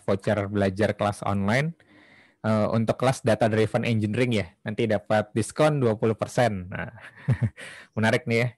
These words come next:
Mumpung puasa-puasa, kalau paginya kosong atau emang tertarik, bisa banget untuk daftar kelas ini ya. Jadi di sini ada quiznya, nanti akan saya berikan pertanyaannya.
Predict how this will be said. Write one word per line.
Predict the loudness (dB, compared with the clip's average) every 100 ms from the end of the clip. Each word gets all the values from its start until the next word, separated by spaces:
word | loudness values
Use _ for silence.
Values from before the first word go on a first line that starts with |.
| _ _ _
Mumpung | -6 -2 0 0 0
puasa-puasa, | 0 0 -2 2 2 2 2 4 4 4 2 -2 -12 _ _ -2
kalau | 0 2
paginya | 2 4 4 2
kosong | 2 0 2 4 4 2 -2 -4
atau | -4 0 2
emang | 2 0
tertarik, | 0 2 4 2 -2 -18 -8
bisa | -2 2 2 2
banget | 2 0 -2
untuk | -2 -4 -6 _
daftar | -4 -2 2 2 2
kelas | -2 -4 -2
ini | -4 -4
ya. | -6 -12 _ _ _ _ _ _ _ _ -20 -20 _
Jadi | 4
di | 4
sini | 4 4 2
ada |
quiznya, | 2 0 0 -6 _ -20 -4 2 2 2 0 -4
nanti | -2 0 2
akan | 2 2 0
saya | 0 2 4 4 2 2
berikan | 2 2 0
pertanyaannya. | 2 2 4 2 0 2 2 2 0